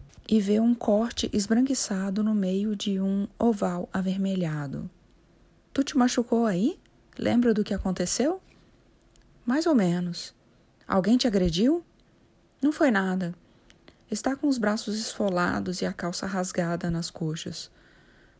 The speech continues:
Passa as mãos pelo rosto, pelos cabelos e pela barba.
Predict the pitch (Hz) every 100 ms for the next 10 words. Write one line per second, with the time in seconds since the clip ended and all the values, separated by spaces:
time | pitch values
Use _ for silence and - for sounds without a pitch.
0 | - 196 202 196 190 180 202 - 185 185
1 | 180 175 214 - - 214 - - 190 -
2 | 196 175 180 190 208 233 - 220 220 220
3 | 190 156 151 160 165 165